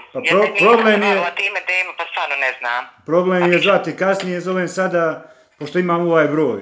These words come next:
Speaker 1: Rekli su mi na ovaj broj
Speaker 2: Na
Speaker 1: zovem.
Speaker 2: ovaj broj će se, da, da, na ovaj broj će se neko javiti ko zna odgovor. Ja ga ne znam.
Speaker 1: Pa što,
Speaker 2: Nisam radila taj dio.
Speaker 1: pa što ne radi taj što daje odgovore, zašto
Speaker 2: Nije mi
Speaker 1: hoda
Speaker 2: tu
Speaker 1: negdje?
Speaker 2: trenutno, nije mi tu trenutno, doći
Speaker 1: Zašto?
Speaker 2: će za deset minuta.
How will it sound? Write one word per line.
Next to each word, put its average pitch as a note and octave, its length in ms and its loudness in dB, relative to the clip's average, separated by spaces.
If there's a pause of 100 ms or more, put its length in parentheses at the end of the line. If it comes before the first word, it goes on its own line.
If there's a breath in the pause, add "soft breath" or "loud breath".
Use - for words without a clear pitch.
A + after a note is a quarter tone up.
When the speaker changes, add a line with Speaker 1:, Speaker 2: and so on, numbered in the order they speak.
(180)
Speaker 1:
Rekli D#3 200 -6
su - 100 -14
mi D#3 60 -6
na D#3+ 80 -4
ovaj D3 160 0
broj D3+ 160 0
Speaker 2:
Na - 60 -2
Speaker 1:
zovem. B3 200 0
Speaker 2:
ovaj A3+ 160 0
broj A3+ 260 -4
će - 120 -4
se, F3+ 180 -6
da, A3 220 -2
da, G3 100 0
na A#3 120 0
ovaj - 140 0
broj A#3 100 -6
će - 80 -10
se A3 80 -4
neko G3+ 180 -2
javiti G#3 300 0
ko F#3+ 80 -8
zna G3+ 200 -4
odgovor. A#2+ 460 -8 (400 loud breath)
Ja G3 200 -4
ga D3+ 100 2
ne D3+ 160 0
znam. B2+ 300 -8 (360)
Speaker 1:
Pa D#3 140 0
što, D#3 180 -2
Speaker 2:
Nisam G3 180 2
radila E3 280 -2
taj C3 240 -4
dio. B2+ 140 -8
Speaker 1:
pa F3+ 120 4
što F3+ 180 0
ne G#3 160 2
radi F#3 300 4
taj F#3+ 200 4
što E3+ 180 -4
daje F3+ 280 4
odgovore, E3+ 360 0 (460)
zašto E3+ 280 -2
Speaker 2:
Nije F3 120 0
mi G3 60 6
Speaker 1:
hoda D3+ 160 4
Speaker 2:
tu C#3 80 -2
Speaker 1:
negdje? C3 180 -6
Speaker 2:
trenutno, C#3+ 520 -6 (100)
nije G#3 160 -6
mi E3 100 -10
tu F3+ 180 -16
trenutno, B2+ 480 -10
doći F3 140 -4
Speaker 1:
Zašto? F3+ 220 4
Speaker 2:
će C#3 40 -14
za C#3+ 60 -12
deset C#3+ 320 -8
minuta. B2+ 400 -12